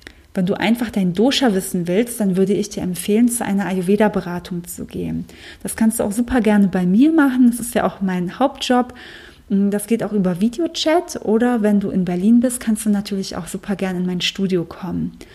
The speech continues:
Aber im Kurs gibt es keinen Dosha-Test, weil es einfach dafür nicht geeignet ist.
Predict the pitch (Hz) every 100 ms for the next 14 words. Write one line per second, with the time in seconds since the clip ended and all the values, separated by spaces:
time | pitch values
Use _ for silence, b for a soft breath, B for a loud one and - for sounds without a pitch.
0 | B B B - 190 196 190 - 262 285
1 | - 233 214 - - 214 220 214 190 208
2 | 185 175 - 185 - - 190 180 - 180
3 | 196 208 - 190 190 185 - - - 165
4 | 170 175 170 175 175 -